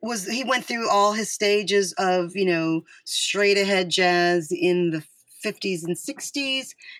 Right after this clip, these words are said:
and then he went into, like, the seventies kind of, you know, Moog music, you know,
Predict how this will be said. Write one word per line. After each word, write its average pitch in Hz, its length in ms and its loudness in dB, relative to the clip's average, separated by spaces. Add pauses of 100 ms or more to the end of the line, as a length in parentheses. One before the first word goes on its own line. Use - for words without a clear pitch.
and 196 180 0
then 190 100 0
he 190 100 0
went 180 180 -2
into, 190 200 -6
like, 170 200 -4
the 160 180 -4 (400)
seventies 196 920 0
kind 196 340 -2
of, 175 320 0
you 202 200 2
know, 175 100 2
Moog 202 680 2
music, 190 720 -2
you 196 220 -2
know, 175 480 0